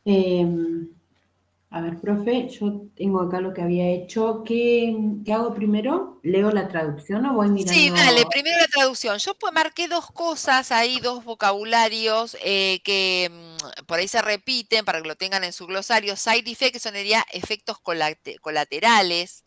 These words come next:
Speaker 2: ¿sí? O efe-, efectos secundarios. In so far, que, mm, que es un cor-, eh, un conector también,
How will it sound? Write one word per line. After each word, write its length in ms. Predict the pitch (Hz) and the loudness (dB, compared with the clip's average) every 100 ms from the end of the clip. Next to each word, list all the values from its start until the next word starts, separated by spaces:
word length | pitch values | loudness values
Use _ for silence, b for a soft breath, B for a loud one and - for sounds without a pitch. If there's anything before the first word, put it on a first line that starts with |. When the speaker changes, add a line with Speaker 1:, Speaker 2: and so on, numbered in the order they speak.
| _ - | _ -20
Speaker 2:
¿sí? 320 | - 185 196 | -18 -12 -8
O 80 | 160 | -8
efe-, 220 | 165 160 _ | -10 -14 _
efectos 480 | - 165 180 - 175 | -20 -14 -14 -12 -14
secundarios. 960 | - - - 185 220 185 185 196 226 - B B B B B | -14 -14 -8 2 4 4 0 -4 -6 -10 B B B B B
In 220 | 233 240 | -12 -8
so 340 | 226 - 302 302 | -6 -2 -2 -2
far, 600 | - 320 302 269 277 294 _ - 269 269 | -4 2 4 6 4 0 _ -12 -10 -8
que, 600 | 247 233 220 214 202 196 180 | 0 4 4 4 2 0 -4
mm, 380 | 175 160 151 151 _ _ | -14 -20 -20 -20 _ _
que 180 | - 269 | -4 -2
es 80 | 285 | -2
un 200 | 247 226 | -6 -6
cor-, 260 | 208 190 117 | 0 0 -2
eh, 580 | 131 175 170 160 156 156 - | -4 -4 -4 -6 -8 -12 -16
un 880 | 190 196 190 185 180 170 160 156 147 _ _ - | -18 -18 -18 -20 -20 -20 -20 -20 -20 _ _ 0
conector 720 | 175 165 - - 240 196 190 - | 2 2 0 4 6 6 4 0
también, 640 | 170 170 180 185 202 233 | 0 0 2 4 2 -2